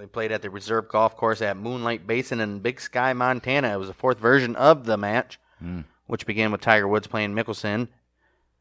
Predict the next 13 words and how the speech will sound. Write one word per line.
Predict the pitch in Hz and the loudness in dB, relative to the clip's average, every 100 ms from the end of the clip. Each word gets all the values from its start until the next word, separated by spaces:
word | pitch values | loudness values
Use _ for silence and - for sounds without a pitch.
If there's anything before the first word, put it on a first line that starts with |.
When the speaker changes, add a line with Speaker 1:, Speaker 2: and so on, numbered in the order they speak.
| - | -10
Speaker 1:
and | 104 | -4
then, | 104 104 | -2 0
uh, | 104 98 98 98 98 101 - | 2 2 2 2 2 0 -2
other | 110 113 104 | -2 0 2
players | 110 107 104 | 2 4 2
involved, | 104 101 101 107 104 | 0 2 4 4 4
Brady, | 107 107 107 | 2 2 -2
Steph | - 104 | -2 -2
Curry, | - 107 110 | 0 2 2
Charles | 110 107 104 | 2 2 2
Barkley, | 104 104 110 | 0 0 -4
Peyton | 104 107 110 107 | -4 -4 -4 -2
Manning. | 104 110 110 107 | 0 0 0 -2